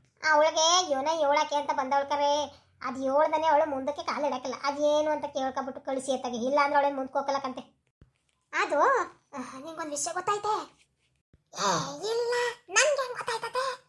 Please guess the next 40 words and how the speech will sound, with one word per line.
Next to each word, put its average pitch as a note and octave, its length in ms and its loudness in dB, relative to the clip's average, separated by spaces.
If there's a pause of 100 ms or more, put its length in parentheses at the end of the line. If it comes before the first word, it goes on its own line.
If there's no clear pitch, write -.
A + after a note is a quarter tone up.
(320)
ಏ, C#4 200 -4
ಒಂದ್ G#4 340 -4
ವಿಷಯ A4 480 0
ಎಲ್ಲರಿಗೂ A4 280 2
ಗೊತ್ತು, D4+ 260 -8
ಒಂದ್ G#4 200 -4
ವಿಷಯ D#4 220 -12
ಅಂತ. C4+ 220 -14
ಈಗ G#4 360 -8
ನೀನ್ A#4+ 360 2
ಹೇಳಿದ್ರೆ A#4 220 -4
ಗೊತ್ತಾಯ್ತದೆ, - 520 -8
ಇಲ್ಲ B4 180 2
ಅಂದ್ರೆ A#4 140 -4
ಹೆಂಗ್ A#4 100 -8
ಗೊತ್ತಾಯ್ತದೆ? B4 600 -6 (840)
ಈ A#3+ 220 -6
ಲೌಡಿ C#4 360 0
ಅವಳಲ್ಲ, D#4 300 4 (100)
ಈ - 20 4
ಲೌಡಿಗೆ D#4+ 360 0
ಹಂಗೆ D#4+ 200 4
ಹಾಕೊಂಡ್ D#4+ 320 4
ತುಳ್ದ್ಬಿಟ್ಲ D4 360 -2
ಇವಳು. D#4+ 420 -2 (100)
ಹ್ಮ್, B3+ 220 -6
ಯಾವಾಗ C#4 440 2
ನೋಡು C#4+ 160 4
ಬರೀ D4+ 160 0
ಹಿಂಗ್ D4+ 140 -4
ತಮಾಷೆ C4+ 300 -4
ಮಾಡೋದೇ. C4+ 240 0 (360)
ನಾನ್ D#4+ 260 4
ಒಂದ್ D#4 120 2
ವಿಷಯ D#4 240 -2
ಅಂತ D4 180 4
ಹೇಳಿದ್ದೆ D4+ 340 4
ನಿನಗೆ. D4+ 260 -2 (360)
ನಾನ್ C#4+ 300 4
ಹೇಳಿದ್ದು, D4+ 320 2